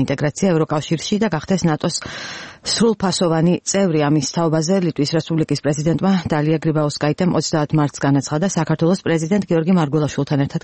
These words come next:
გამართულ პრესკონფერენციაზე. როგორც ახალი ამბების სააგენტო ინტერპრეს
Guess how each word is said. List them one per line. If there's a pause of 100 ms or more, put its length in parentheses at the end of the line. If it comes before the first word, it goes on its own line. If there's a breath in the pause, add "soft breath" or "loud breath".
გამართულ
პრესკონფერენციაზე. (800 loud breath)
როგორც
ახალი
ამბების
სააგენტო
ინტერპრეს